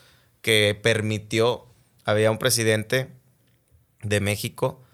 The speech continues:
que decía que México era como una hoja que, que habían agarrado y la habían hecho bola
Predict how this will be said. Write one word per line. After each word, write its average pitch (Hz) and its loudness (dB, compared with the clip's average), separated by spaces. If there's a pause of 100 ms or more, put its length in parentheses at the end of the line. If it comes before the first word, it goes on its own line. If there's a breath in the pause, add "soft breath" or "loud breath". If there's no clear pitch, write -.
(540 soft breath)
que 101 2
decía 107 2
que 107 0
México 107 0
era 113 2
como 101 -2
una 117 0
hoja 120 -2 (200)
que, 101 0 (200)
que 104 0
habían 101 -2
agarrado 107 0
y 113 -4
la 110 -2
habían 104 -2
hecho 110 -4
bola 110 -2